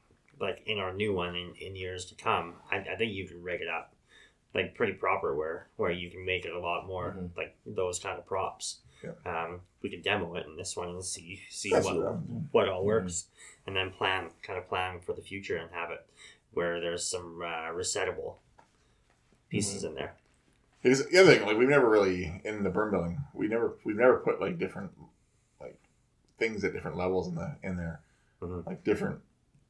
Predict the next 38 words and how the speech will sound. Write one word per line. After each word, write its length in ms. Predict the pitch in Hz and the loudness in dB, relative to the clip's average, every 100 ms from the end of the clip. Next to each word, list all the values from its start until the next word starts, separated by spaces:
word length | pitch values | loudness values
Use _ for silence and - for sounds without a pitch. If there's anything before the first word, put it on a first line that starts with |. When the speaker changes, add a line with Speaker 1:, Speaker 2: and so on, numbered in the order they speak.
| _ - | _ -12
Speaker 3:
like, 160 | 95 | -4
when 160 | 101 107 | -2 4
will 80 | 120 | 6
this 140 | 147 | 6
burn? 320 | - 95 - - _ _ | 2 -6 -8 -16 _ _
Like, 100 | - | -16
what 200 | 95 98 | -8 -2
level 180 | 92 107 | 2 4
will 160 | 110 104 | 6 6
Speaker 1:
Yeah. 100 | 107 | 6
Speaker 3:
the 100 | 104 | 6
heat 160 | 139 | 4
level 200 | 95 92 | 2 2
get 160 | 92 85 | 2 0
when 120 | 98 | -2
this 120 | 117 | -6
starts 260 | - 85 - | -6 -6 -6
to 80 | - | -6
off 200 | - - | -6 -6
gas? 320 | - - - | -10 -10 -14
And, 140 | - | -14
Speaker 1:
Mm-hmm. 240 | 95 92 98 92 _ _ - | -10 -6 -8 -10 _ _ -4
Speaker 3:
um, 200 | 90 85 | -2 -2
we, 100 | - - - | -4 -4 -8
I'd 220 | - 104 | 2 6
like 160 | 104 120 | 8 6
to 80 | 127 | 4
use 120 | 110 | 0
it 60 | 98 | 2
more 220 | 104 101 | 6 6
almost 280 | 95 98 - | 6 2 -4
as 80 | 95 | -4
a 80 | |
science 320 | 87 101 98 95 | -2 0 0 -4
experiment 400 | 92 101 92 90 | -4 -2 -2 -4
in 80 | |
there. 180 | 90 90 | -4 -4
Speaker 1:
Sure. 300 | 85 98 101 | -6 -4 -6